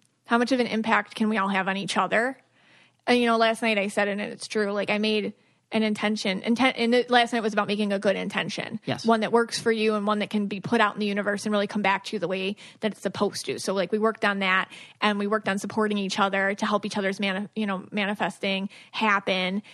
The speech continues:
Speaker 1: and just giving each other a lot of love and support. And I said it last night, and it's true. I had, I was very lost years ago. Like, I was in a slump, in a limbo.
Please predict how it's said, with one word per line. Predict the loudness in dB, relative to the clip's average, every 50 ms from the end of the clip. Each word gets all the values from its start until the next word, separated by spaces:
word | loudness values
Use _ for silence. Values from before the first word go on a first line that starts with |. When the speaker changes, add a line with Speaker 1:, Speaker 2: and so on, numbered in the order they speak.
| -20 -20 _ _ -4
Speaker 1:
and | -2 0 0 -2 -2 -4
just | -4 -2
giving | -2 -2 0 0
each | -4 -2
other | -2 -2
a |
lot | 0 0 0
of | 0
love | -2 -2 -2
and | -4 -8
support. | -8 -10 -10 -2 -2 -2 -2 -2 -2
And | -2 0 0 0 -4 -8 -10 -6
I | -4 -4 0
said | 2 2 2
it | 2
last | 0 0 -2 -2 -4
night, | -6 -6 -4
and | -6 -8
it's | -8 -8 -8
true. | -6 -6 -8 -8 -10 -16 _ _ _ _ _ _ _ _ _ _ _ _ _ _ _ 6
I | 6 8 8 6 4 2 0 0 -2 -4 -6 -10 _ _
had, | -2 2 4 4 4 4 4 2 2 0 -2 -4 -8 -8 _ -4
I | 0 0
was | 0 0
very | 2 2 4 4 4 2
lost | 4 4 4 4 4 2 2 0 -2 -4 -6 -12 -14 -14 -16 -18 -20 _ _ _ _ _ _ _ _ _ _ _ _
years | -4 -4 -2 -2 -4 -6
ago. | -6 -6 -6 -6 -6 -8 -8
Like, | -4 -2 -2 -2 -2 -4 -6 -6 -6
I | -4 -4
was | -4 -6
in | -6 -8
a | -8
slump, | -6 -2 0 0 0 0 -2 -6 -10 -16 _ _ _ _
in | -6 -6
a | -4
limbo. | -4 -2 -2 -2 0 2 2 2 2 0 0 -2 -4